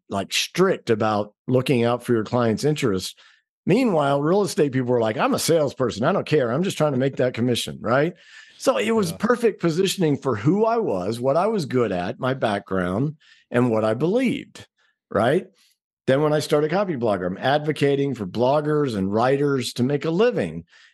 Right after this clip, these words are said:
Speaker 1: And I had to steer them away from what they thought was how you do that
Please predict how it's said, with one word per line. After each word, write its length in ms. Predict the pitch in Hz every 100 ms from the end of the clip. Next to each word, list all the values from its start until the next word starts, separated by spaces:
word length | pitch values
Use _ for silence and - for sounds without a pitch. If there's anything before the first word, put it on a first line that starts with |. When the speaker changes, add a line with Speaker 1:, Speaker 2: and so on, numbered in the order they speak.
| -
Speaker 1:
And 100 | 117
I 100 | 127
had 180 | 139
to 100 | 120
steer 600 | 110 - - 185 233 240
them 280 | 208 143 120
away 380 | 113 110 165 190
from 280 | 185 127 113
what 200 | 127 135
they 180 | 135 135
thought 680 | - 143 180 147 113 - - _ - _ _
was 220 | 123 123
how 160 | 127 139
you 180 | 135
do 280 | 120 160 262
that 460 | 143 92 90 165